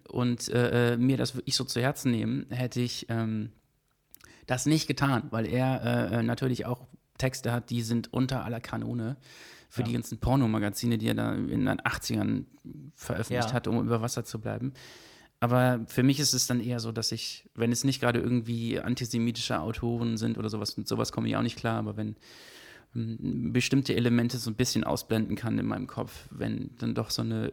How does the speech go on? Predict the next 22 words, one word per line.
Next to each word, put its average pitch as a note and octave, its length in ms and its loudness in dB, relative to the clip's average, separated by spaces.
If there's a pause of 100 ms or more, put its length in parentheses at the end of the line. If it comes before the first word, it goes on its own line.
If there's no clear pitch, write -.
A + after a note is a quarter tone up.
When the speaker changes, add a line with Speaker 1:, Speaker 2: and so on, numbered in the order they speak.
Speaker 1:
höhere A#2 360 4
Wahrheit A2 520 0 (120)
und G#2+ 160 -4
so A2+ 80 0
eine A2 200 2
eigentlich, G#2+ 340 -2
wenn A2 100 0
man, G#2+ 180 -2 (200)
wenn B2 120 8
man B2 140 10
merkt, C3+ 280 6
dass C3 120 0
sie A#2 80 -2
bei A#2+ 120 6
den A#2 160 2
anderen C3+ 300 6
Dingen B2 260 4
ehrlich A#2 400 2
sind A2 300 0 (120)
und A#2 220 0
nicht A#2+ 560 2 (100)
Speaker 2:
Mhm. D#3 240 -2